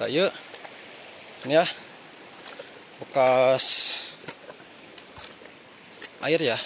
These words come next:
karena airnya kemarin sempat meluap, hujan terus.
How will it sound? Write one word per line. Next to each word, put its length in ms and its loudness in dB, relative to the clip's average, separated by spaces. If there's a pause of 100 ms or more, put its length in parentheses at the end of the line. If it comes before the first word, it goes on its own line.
(220)
karena 260 -2
airnya 320 2 (1040)
kemarin 320 0
sempat 320 0
meluap, 400 2
hujan 240 -2
terus. 560 -2